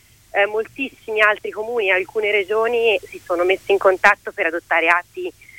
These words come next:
eh, similari, seguendo il principio del attivare il locale in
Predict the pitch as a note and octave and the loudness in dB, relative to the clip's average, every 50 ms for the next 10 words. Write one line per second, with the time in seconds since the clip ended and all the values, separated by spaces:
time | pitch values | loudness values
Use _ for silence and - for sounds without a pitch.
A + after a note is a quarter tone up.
0 | - - - G3 G3 F3 E3 - - - - G#3 G3 G3+ F#3+ G3+ F3+ D#3+ E3 F3 | -20 -10 -2 0 2 2 0 -2 -8 -12 -10 -6 -4 0 2 2 2 2 0 -2
1 | G#3 A#3+ C#4+ - _ - _ _ _ _ _ G#3 F#3+ F#3 G#3 G3 F#3+ F#3+ F3+ - | -4 -8 -10 -14 _ -20 _ _ _ _ _ -4 0 0 0 0 0 -4 -8 -6
2 | - F#3 F#3 F3 - - F#3 F3+ F#3+ E3+ E3+ F3 E3+ E3 E3 D#3+ E3 D#3 C#3+ D#3 | -8 -10 -10 -10 -10 -14 -6 -4 -4 -2 0 0 2 2 4 4 4 4 2 0
3 | - - - - F3+ F#3+ F#3 F#3 F3+ F3+ E3+ F3+ F3+ - G3 F3+ F3 F3 E3 D#3+ | -4 -6 -12 -2 2 2 2 2 0 -4 -8 -10 -8 -4 -2 -2 -2 -2 -4 -8
4 | D#3 D3+ | -10 -12